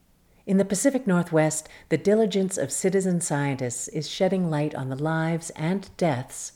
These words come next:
of seabirds, by Larry Pinn. Read by me, Heather Walter.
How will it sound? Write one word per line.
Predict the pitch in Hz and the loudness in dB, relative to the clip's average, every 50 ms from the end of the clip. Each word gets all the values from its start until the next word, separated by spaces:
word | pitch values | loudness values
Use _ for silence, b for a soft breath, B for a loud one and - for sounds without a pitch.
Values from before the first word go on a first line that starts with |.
| b b b - | b b b -6
of | 165 - | -6 -6
seabirds, | - - 160 147 123 135 120 123 117 117 - - - b b b b b b b b | -4 -4 -4 -2 -2 -2 -4 -4 -6 -8 -10 -12 -12 b b b b b b b b
by | 165 160 156 | 2 2 4
Larry | 147 143 143 139 147 147 | 4 2 2 2 2 0
Pinn. | 147 - 151 135 120 117 117 117 - _ _ b b b b b b b - | 0 -2 -4 -4 -2 -4 -6 -8 -12 _ _ b b b b b b b 2
Read | 180 143 143 139 - | 2 4 4 2 0
by | 156 151 165 | -2 0 0
me, | 175 170 139 113 113 - _ | 0 -2 -2 -4 -6 -10 _
Heather | _ - 135 123 143 143 | _ -10 -4 -4 -2 -2
Walter. | 143 131 117 117 - - 120 120 | -2 -4 -6 -8 -10 -12 -14 -14